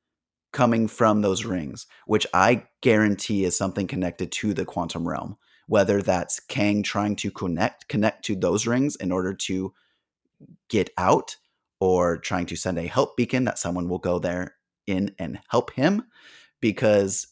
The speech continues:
it's clearly not from space, like they said. So it's the other direction.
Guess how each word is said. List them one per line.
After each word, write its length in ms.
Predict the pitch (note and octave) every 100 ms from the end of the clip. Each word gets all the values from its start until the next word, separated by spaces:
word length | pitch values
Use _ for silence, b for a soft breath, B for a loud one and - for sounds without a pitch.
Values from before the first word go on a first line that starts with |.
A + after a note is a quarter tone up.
| -
it's 160 | G2+
clearly 300 | - B2 C3+
not 180 | B2+ -
from 140 | C3
space, 460 | A#2 - A#2 A2+ -
like 200 | - D#3
they 100 | G#2+
said. 420 | G2 G#2+ G2+ F2+ - _ _ -
So 440 | - G2 F#2 -
it's 180 | G#2+ G#2
the 140 | A#2+ F#2
other 180 | G#2+
direction. 580 | G2 G2 F#2 - - G2+